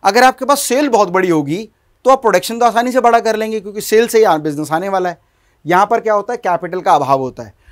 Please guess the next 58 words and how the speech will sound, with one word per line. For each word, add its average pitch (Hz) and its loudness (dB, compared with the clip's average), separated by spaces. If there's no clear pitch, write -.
आप 196 6
बड़ी 170 0
सेल 220 0
क्यों 190 -6
नहीं 202 -6
कर 202 -2
पा 190 -2
रहे? 208 -2
क्योंकि 202 -8
बड़ा 160 6
बजट 147 0
मार्केटिंग 151 -4
पर 185 -6
खर्च - -4
नहीं 139 -6
कर 120 -10
पा 117 -16
रहे, - -20
और 175 2
बड़ा 180 4
बजट 202 0
मार्केटिंग 175 -2
पर 151 -6
इसलिए 220 -2
नहीं 233 0
खर्च 220 0
पर 214 -8
कर 202 -4
पा 202 2
रहे 214 -2
क्योंकि 170 -6
आपके 160 0
पास 180 -8
lack 139 -8
of 185 -8
capital 131 -10
है। 139 -20
उसके 214 0
बाद 214 6
लिमिटेड 202 -2
फैसिलिटीज 185 0
देते 170 -6
हैं 180 2
आप 175 4
अपने 170 -2
एम्प्लॉइज 165 -4
को, 165 -12
जिसकी 165 -8
वजह 170 0
से 196 -6
उनकी 180 -8
जो 170 -2
एफिशिएंसी 165 -4
है 180 -4
वो 180 -4
कम 147 -2
होती 131 -12
है। 117 -18